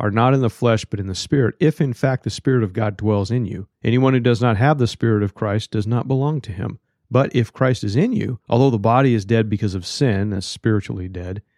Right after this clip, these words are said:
"the Spirit is life because of righteousness. If the Spirit of him who raised Jesus from the dead dwells in you, he who raised Christ Jesus from the dead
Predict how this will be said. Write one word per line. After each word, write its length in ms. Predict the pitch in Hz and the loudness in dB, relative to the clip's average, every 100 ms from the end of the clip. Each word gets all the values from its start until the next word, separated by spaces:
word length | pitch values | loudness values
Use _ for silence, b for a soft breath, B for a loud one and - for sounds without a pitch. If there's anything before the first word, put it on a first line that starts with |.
| _ - | _ -8
"the 100 | 110 | -6
Spirit 480 | - - 156 143 - | -6 0 4 4 2
is 240 | 113 87 | -4 -4
life 640 | 98 101 110 127 92 - _ _ _ | -8 -4 0 2 0 -8 _ _ _
because 300 | - 104 101 | -8 -4 -4
of 100 | 98 | -4
righteousness. 720 | 95 107 120 101 - - - - - | -4 -2 -2 -4 -8 -10 -10 -14 -10
If 120 | 107 | -6
the 100 | 107 | -4
Spirit 400 | - 135 139 139 | -2 2 4 2
of 120 | 92 | 2
him 180 | 131 120 | 0 2
who 100 | 117 | 0
raised 360 | 107 123 110 | 2 2 0
Jesus 360 | - 120 120 101 | -2 -2 0 -4
from 200 | - 110 | -4 -4
the 80 | 98 | -2
dead 260 | 98 110 | -2 -2
dwells 340 | 101 113 110 113 | -2 -2 -2 0
in 140 | 147 | -2
you, 260 | 117 98 92 _ | -2 -4 -8 _
he 200 | 131 139 | 0 2
who 140 | 123 | 4
raised 340 | 117 117 107 - | 4 4 2 -2
Christ 340 | - 107 - | -2 -2 -2
Jesus 320 | 156 185 123 | 0 0 0
from 180 | - 101 | -4 -8
the 80 | 95 | -6
dead 360 | 90 92 90 | -6 -8 -10